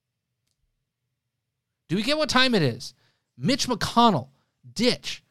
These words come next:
Cocaine Mitch, whatever, whatever nickname you wanna use with him, is still in power. And we're gonna show you, on, in W, in fact, you know what? I'm not even going to W T F this, Pat, because I wanna talk about this up front.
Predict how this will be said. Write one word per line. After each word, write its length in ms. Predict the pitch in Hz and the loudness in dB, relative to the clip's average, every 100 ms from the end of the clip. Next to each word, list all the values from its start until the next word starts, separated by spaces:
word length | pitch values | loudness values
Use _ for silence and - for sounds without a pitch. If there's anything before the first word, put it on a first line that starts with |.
| _ - | _ 0
Cocaine 460 | 214 214 226 208 | 0 2 0 0
Mitch, 240 | 196 139 131 | -2 -4 -2
whatever, 520 | 156 240 247 240 226 - _ _ - | 0 2 0 -2 -6 -10 _ _ -4
whatever 500 | 190 240 226 233 170 | 0 0 2 0 0
nickname 360 | 208 - 214 | -4 -2 0
you 140 | 202 196 | 2 2
wanna 220 | 202 185 | 2 2
use 360 | 175 170 139 | 2 2 0
with 160 | 131 104 | -4 -6
him, 180 | 107 98 _ _ _ _ _ _ _ _ _ _ _ _ _ _ _ _ | -8 -10 _ _ _ _ _ _ _ _ _ _ _ _ _ _ _ _
is 200 | 247 254 | -6 -4
still 460 | - - - 220 196 | -6 -8 0 2 2
in 140 | 185 | -2
power. 360 | 170 185 170 - _ _ _ _ _ - | -4 -6 -8 -14 _ _ _ _ _ -4
And 100 | 156 | -2
we're 80 | 254 | 0
gonna 160 | 294 | 0
show 240 | 196 220 220 | -2 0 0
you, 360 | 180 151 139 - _ - | 0 -2 -2 -8 _ -6
on, 220 | 151 160 | -6 -4
in 180 | 160 143 | -4 -2
W, 260 | 170 202 - | -2 -4 -6
in 100 | 170 | -4
fact, 280 | 233 240 | -4 -2
you 80 | 220 | 0
know 120 | 262 | 0
what? 220 | 269 247 - | 0 -4 -6
I'm 160 | 190 254 | -4 -2
not 140 | 294 | 0
even 200 | 254 180 | -2 -2
going 280 | 139 170 180 | 2 4 4
to 100 | 156 | 0
W 300 | 123 131 127 | -2 -2 -4
T 220 | 113 127 | -6 -8
F 140 | 104 - | -10 -12
this, 180 | 110 - | -14 -12
Pat, 240 | 117 113 | -12 -12
because 200 | 123 135 | -6 -2
I 40 | |
wanna 200 | 226 277 | 0 0
talk 220 | 175 156 143 | -2 -4 -4
about 200 | 131 123 | -6 -8
this 140 | 113 | -14
up 120 | 98 | -16
front. 240 | - 101 | -14 -16